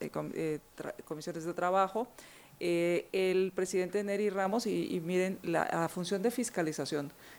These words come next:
el presidente Neri Ramos, y, y es el tuit que salió publicado, eh, Neri Ramos y Ramos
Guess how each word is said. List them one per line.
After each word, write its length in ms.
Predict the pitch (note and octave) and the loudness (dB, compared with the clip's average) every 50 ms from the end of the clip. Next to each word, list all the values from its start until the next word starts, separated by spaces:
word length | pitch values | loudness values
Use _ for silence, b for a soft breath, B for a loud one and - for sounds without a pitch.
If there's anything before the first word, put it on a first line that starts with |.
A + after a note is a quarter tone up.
| B B - | B B -6
el 80 | F3 E3+ | -4 0
presidente 480 | - E3+ E3 - F3 E3+ F3 - G3+ | 0 0 0 0 0 0 0 0 0
Neri 240 | G3+ G3+ G3 G3 G3 | 2 4 4 4 4
Ramos, 340 | E3+ E3+ E3 D#3+ F#3 G#3 - | 4 4 2 2 2 2 0
y, 40 | G3 | 0
y 220 | E3 D#3 D#3 D3+ D3+ | -2 0 0 0 0
es 160 | D3+ - - | 0 -2 -2
el 180 | D3+ D#3+ D#3 | -4 -4 -4
tuit 260 | - - E3+ E3+ E3 - | -2 0 0 0 0 0
que 140 | - E3+ | -2 -2
salió 300 | D#3 - D#3+ D#3 D#3 D#3 | 0 0 0 0 0 0
publicado, 560 | - E3+ E3 F3+ F3 - F3+ E3+ F3 G3 A#3+ B B B B B B B B - - | 0 2 2 2 2 4 4 4 4 2 0 B B B B B B B B -10 -4
eh, 440 | - E3+ E3 D#3+ D#3+ D#3 D#3 - - - - - - - - - - - - - | -2 0 2 2 2 2 0 -2 -4 -8 -14 -20 -20 -20 -20 -20 -20 -20 -10 -8
Neri 340 | - F3 F#3 F#3 F3+ F#3+ F#3 | -4 0 2 4 4 6 6
Ramos 300 | D#3+ E3+ F3 E3+ F#3+ F#3 | 6 4 4 2 2 2
y 60 | A3 | 2
Ramos 380 | G3 G3 G3 G3 G3+ A#3+ A#3+ | 4 4 4 4 4 2 0